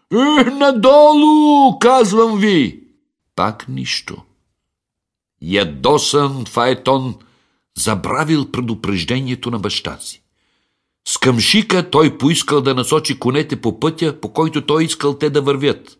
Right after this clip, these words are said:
Но в този момент конете побеснели.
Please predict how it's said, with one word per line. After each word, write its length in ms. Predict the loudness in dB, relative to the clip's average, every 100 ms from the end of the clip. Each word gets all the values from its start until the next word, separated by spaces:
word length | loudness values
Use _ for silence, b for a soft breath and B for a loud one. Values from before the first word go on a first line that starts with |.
| _ _ _ _ _ -2
Но 140 | -2
в 160 | 0 2
този 320 | 4 4 2
момент 580 | 2 2 0 -4 -12 -20 _ _ _ _ -2
конете 800 | 0 0 0 -2 0 -2 -2
побеснели. 880 | -2 -2 -2 -4 -6 -6 -6 -8 -16